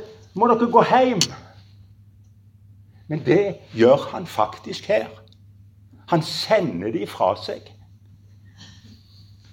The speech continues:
Og Jesus så og visste, ser du,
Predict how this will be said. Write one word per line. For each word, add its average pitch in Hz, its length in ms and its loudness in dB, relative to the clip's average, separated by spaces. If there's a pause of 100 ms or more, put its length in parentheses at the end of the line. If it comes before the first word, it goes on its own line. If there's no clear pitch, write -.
(960)
Og 160 140 4
Jesus 220 400 6
så 202 340 4 (400)
og 220 220 6
visste, - 520 -2
ser 214 200 2
du, 147 180 4